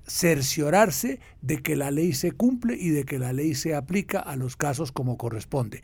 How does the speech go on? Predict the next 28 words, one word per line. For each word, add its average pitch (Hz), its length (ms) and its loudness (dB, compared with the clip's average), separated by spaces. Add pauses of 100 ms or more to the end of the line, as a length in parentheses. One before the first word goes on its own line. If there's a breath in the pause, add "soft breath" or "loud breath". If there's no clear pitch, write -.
(380 loud breath)
no 151 440 0 (520 soft breath)
sobre 147 340 0
la 127 120 2
base 139 340 2
de 139 160 -2
convertirse 139 840 -2
ellos 180 560 2
en 151 280 -2
hacedores 147 800 2
de 151 120 0
la 143 140 2
ley. 131 280 2 (400 loud breath)
Porque, 139 300 4
repito, 123 480 0
si 131 240 0
ellos 180 300 4
se 165 100 -2
vuelven 180 380 4
hacedores 160 560 2
de 165 100 2
la 151 140 4
ley, 160 240 6
no 156 160 -2
tienen 160 260 -4
control 143 420 -2
de 151 120 -2
ninguna 139 320 -2
naturaleza, 135 640 2